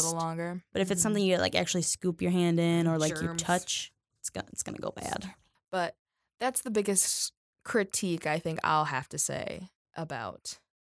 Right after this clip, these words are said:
Speaker 1: limited edition items. I don't know how else to put, and I think it's a little bit of both, too. Like, I don't wanna be like, "Hey, you know what? All of these makeup lines are jerks, and they do this on purpose."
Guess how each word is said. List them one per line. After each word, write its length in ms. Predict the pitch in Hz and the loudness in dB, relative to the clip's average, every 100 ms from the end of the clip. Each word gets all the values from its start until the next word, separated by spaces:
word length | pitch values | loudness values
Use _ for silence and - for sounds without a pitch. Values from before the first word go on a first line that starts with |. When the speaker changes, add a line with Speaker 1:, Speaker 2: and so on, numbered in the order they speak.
| _ _ _ | _ _ _
Speaker 1:
limited 460 | 175 175 170 165 156 | -8 -4 -2 -4 -6
edition 440 | 151 147 - 147 | -8 -10 -8 -8
items. 560 | 143 143 143 147 151 - _ _ _ _ _ _ _ _ - | -10 -10 -10 -8 -6 -8 _ _ _ _ _ _ _ _ -8
I 60 | 185 | -4
don't 120 | 180 | 0
know 300 | 180 175 175 _ _ _ _ _ | 2 2 -2 _ _ _ _ _
how 160 | 233 208 | 2 2
else 200 | 196 196 | 4 0
to 80 | 196 | -2
put, 360 | - 196 180 - _ _ _ - | 0 2 2 -2 _ _ _ -4
and 140 | 247 | 0
I 80 | 262 | 2
think 220 | 277 415 | 2 0
it's 160 | 466 - | 2 2
a 40 | |
little 220 | 277 220 | 0 -2
bit 140 | 208 190 | 0 0
of 160 | 170 | 0
both, 320 | 165 156 165 - | 0 0 0 -6
too. 260 | - 160 | -4 -2
Like, 160 | 180 180 | -2 -2
I 80 | 175 | -2
don't 180 | 175 | -2
wanna 160 | 160 160 | -2 -2
be 120 | 165 | -2
like, 160 | 165 160 | -2 -2
"Hey, 420 | - 208 190 185 | 2 6 6 6
you 120 | 185 | 2
know 160 | 180 185 | 2 4
what? 340 | 185 180 175 175 _ _ | 4 4 2 0 _ _
All 240 | - 180 180 | 4 4 4
of 120 | 175 | 4
these 400 | 175 175 175 170 | 2 2 2 0
makeup 440 | 175 175 170 165 | 0 0 0 0
lines 480 | 170 170 165 165 165 | 2 4 4 2 -2
are 160 | - 151 | -2 -2
jerks, 640 | 147 175 170 160 - - | 0 2 4 4 2 2
and 80 | 175 | 2
they 80 | 160 | 0
do 120 | 165 | 0
this 140 | 160 156 | 0 0
on 120 | 147 | -2
purpose." 540 | 160 160 165 165 - | -6 -6 -4 -2 -2